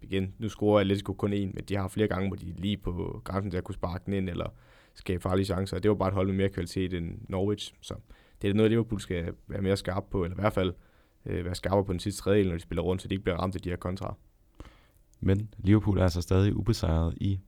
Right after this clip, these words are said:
Speaker 2: Premier League, og det må altså ikke holde.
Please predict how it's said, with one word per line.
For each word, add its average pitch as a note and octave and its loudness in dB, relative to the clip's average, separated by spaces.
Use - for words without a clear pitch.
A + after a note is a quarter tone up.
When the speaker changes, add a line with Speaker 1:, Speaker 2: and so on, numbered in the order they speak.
Speaker 2:
Premier F#2 4
League, F#2+ 0
og F2+ 0
det F2 4
må E2+ 0
altså D2+ -6
ikke D#2 -2
holde. D2+ 0